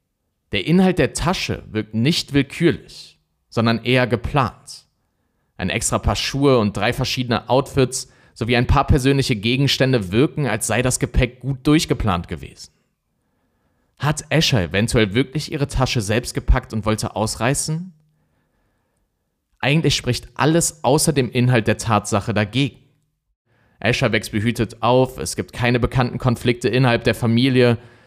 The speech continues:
sie wird von allen als schüchtern, aber fröhlich beschrieben, hat keinerlei Probleme in der Schule.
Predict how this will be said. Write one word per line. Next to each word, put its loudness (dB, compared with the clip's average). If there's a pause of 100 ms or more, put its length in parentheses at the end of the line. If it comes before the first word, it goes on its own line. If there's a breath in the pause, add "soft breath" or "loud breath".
sie -2
wird 2
von -2
allen 0
als -4
schüchtern, -2
aber -2
fröhlich 0
beschrieben, -8 (340)
hat -6
keinerlei 2
Probleme 2
in 4
der 4
Schule. -2